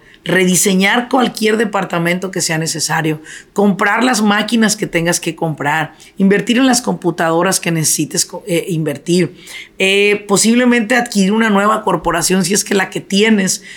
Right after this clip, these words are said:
ya no es la que aplica para tu empresa y estás pagando mucho impuesto. Renovarte significa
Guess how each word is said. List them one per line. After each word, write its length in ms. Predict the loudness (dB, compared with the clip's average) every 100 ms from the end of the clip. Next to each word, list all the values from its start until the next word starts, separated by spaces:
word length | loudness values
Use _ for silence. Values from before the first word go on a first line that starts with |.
| -16 -4
ya 180 | 0
no 220 | 4 4 4
es 140 | 2
la 180 | 2 0
que 120 | -2
aplica 460 | -2 0 -2 -2 -2
para 260 | -2 -2
tu 80 | -4
empresa 460 | -4 -2 0 0 2
y 60 |
estás 240 | 0 -2 -2
pagando 360 | -2 0 0
mucho 260 | -2 -4 -6
impuesto. 600 | -4 -2 0 -2 -4 -8 -14 -20 -14 -2
Renovarte 720 | 2 4 4 2 0 0 -2
significa 880 | -2 -2 -2 -2 -2 0 -2 -2